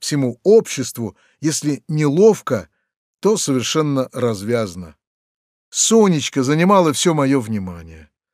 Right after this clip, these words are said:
Я помню, что когда Володя, Этьен и я разговаривали в зале на таком месте, с которого видна была Сонечка, и она могла видеть и слышать нас, я говорил с удовольствием. Когда мне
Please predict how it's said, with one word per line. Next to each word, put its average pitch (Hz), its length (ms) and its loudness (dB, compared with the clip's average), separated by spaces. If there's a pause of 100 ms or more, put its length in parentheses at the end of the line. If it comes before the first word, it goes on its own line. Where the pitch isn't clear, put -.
(140)
Я 127 120 -2
помню, 165 260 0
что 104 180 -10
когда 117 280 -4
Володя, 107 580 -4
Этьен 139 400 -4
и 139 100 -10
я 123 420 -2 (260)
разговаривали 143 840 2
в 113 80 -6
зале 139 300 2
на 131 120 -2
таком 147 320 -2
месте, 147 440 -4 (200)
с - 100 -18
которого 156 320 0
видна 160 440 2
была 127 220 2
Сонечка, 190 640 0 (260)
и 139 100 0
она 156 260 0
могла 156 340 0
видеть 143 480 -4
и 127 60 -6
слышать 143 540 -4
нас, 107 240 -8 (400)
я 135 260 0
говорил 117 280 -2
с - 160 -12
удовольствием. 131 920 -2 (300)
Когда 165 320 2
мне 185 240 4